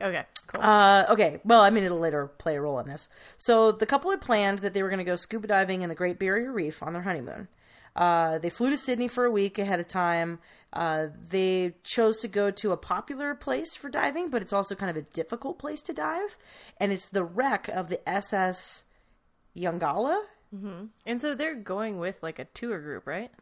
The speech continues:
Speaker 2: They've got a group.
Speaker 1: They have to, okay.
Speaker 2: So, uh, the sunken ship is a passenger ship that sank in nineteen eleven. And even though Watson, so Gabe, her husband, he's got limited open ocean experience, and Tina's never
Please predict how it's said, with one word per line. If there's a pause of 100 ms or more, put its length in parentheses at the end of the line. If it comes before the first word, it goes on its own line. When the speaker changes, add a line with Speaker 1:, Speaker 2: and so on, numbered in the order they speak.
(240)
Speaker 2:
They've
got
a
group.
Speaker 1:
They
have
to,
okay. (220)
Speaker 2:
So, (100)
uh,
the
sunken
ship
is
a
passenger
ship
that
sank
in
nineteen
eleven. (380)
And
even
though
Watson,
so
Gabe,
her
husband, (180)
he's
got
limited
open
ocean
experience,
and
Tina's
never